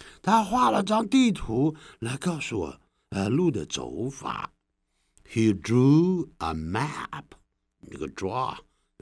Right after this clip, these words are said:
过去时啊，就用drew，D R A W是圆形，那么改用drew，D R E W就是过去时。他画了这么一张地图，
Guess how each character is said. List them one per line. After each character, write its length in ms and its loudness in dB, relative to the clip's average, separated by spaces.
过 180 -4
去 220 -12
时 280 -6
啊， 140 -6
就 100 -12
用 300 -4
drew，D 760 -2
R 240 -4
A 200 -2
W 560 -2
是 200 -8
圆 380 -8
形， 400 -6
那 140 -16
么 300 -12
改 140 -8
用 260 -2
drew，D 1400 -2
R 180 -2
E 200 -2
W 560 0
就 160 -10
是 100 -10
过 160 -2
去 160 -8
时。 500 -4
他 160 -6
画 280 2
了 120 2
这 100 -2
么 120 2
一 40 0
张 160 2
地 160 -2
图， 360 -4